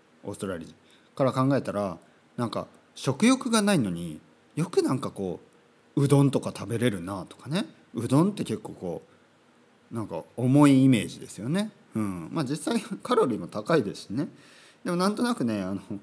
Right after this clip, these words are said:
麺をすするんで、日本人はね、麺をすする、すすりますから、ね。で、この音が嫌いっていう人も、ね、あの、学習者の、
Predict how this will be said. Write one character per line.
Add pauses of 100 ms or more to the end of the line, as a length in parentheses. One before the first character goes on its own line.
(1000)
麺
を
す
す
る
ん
で、
日
本
人
は
ね、
麺
を
す
す
る、
す
す
り
ま
す
か
ら、 (840)
ね。 (800)
で、
こ
の
音
が
嫌
い
っ
て
い
う
人
も、 (400)
ね、
あ
の、
学
習
者
の、